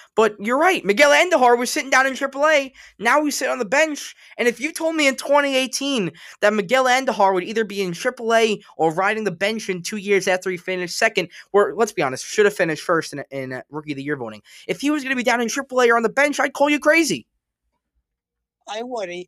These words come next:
Speaker 2: and you know what? I think he
Speaker 1: <laughs>
Speaker 2: deserves more playing time than Wade does. I'm sorry.
Speaker 1: Well,
Speaker 2: He
Speaker 1: y-,
Speaker 2: does.
Speaker 1: I was, I was thinking about this before.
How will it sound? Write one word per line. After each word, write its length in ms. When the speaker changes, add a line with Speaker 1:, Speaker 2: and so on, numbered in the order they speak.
Speaker 2:
and 180
you 60
know 140
what? 260
I 120
think 280
he 140
Speaker 1:
<laughs> 60
Speaker 2:
deserves 320
more 200
playing 200
time 200
than 120
Wade 220
does. 340
I'm 40
sorry. 200
Speaker 1:
Well, 160
Speaker 2:
He 100
Speaker 1:
y-, 120
Speaker 2:
does. 280
Speaker 1:
I 100
was, 180
I 200
was 140
thinking 180
about 120
this 80
before. 540